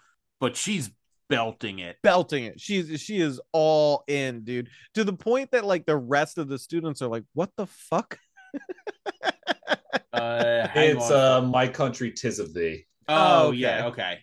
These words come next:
Speaker 1: okay.
Speaker 2: <laughs> Yeah, she's, she's going so hard on this, and every other student is giving her the side eye. Just like any of us who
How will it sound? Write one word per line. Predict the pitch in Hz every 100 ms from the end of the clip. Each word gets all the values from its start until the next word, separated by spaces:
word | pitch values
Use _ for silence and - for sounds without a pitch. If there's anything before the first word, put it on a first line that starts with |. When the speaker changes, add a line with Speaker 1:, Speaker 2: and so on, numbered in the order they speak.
| _ _ _ _ _ -
Speaker 1:
okay. | -
Speaker 2:
<laughs> | - - - _ _ - -
Yeah, | 220 156 165
she's, | 147 247 247 220 - -
she's | - 254 240
going | 233 214 175
so | 156 - 170 160 151
hard | 147 131 123
on | 120 117
this, | 120 123 -
and | 139 -
every | 160 151 165
other | 156 147 143
student | - 139 135 135 127
is | 117
giving | 123 127 127
her | 135 123
the |
side | 117 131 123 120
eye. | 113 - _ _ -
Just | 170 240 -
like | 214 160 - _ 147
any | 143 151 170
of | 180 160
us | 170 170 165 - - _ -
who | 139 147 139 131